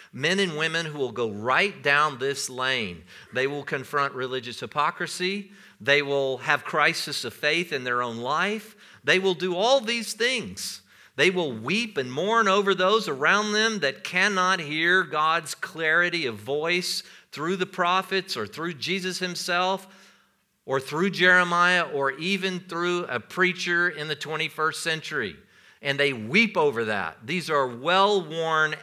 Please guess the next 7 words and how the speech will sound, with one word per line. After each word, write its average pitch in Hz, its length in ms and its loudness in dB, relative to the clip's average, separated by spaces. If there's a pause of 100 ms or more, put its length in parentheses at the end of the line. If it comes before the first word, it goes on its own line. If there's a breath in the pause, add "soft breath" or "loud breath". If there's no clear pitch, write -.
(120)
ancient 156 760 0
paths. 139 560 2
And 123 100 -4
that's 143 160 0
exactly 147 420 0
what 139 280 -2
Jesus, 123 420 -10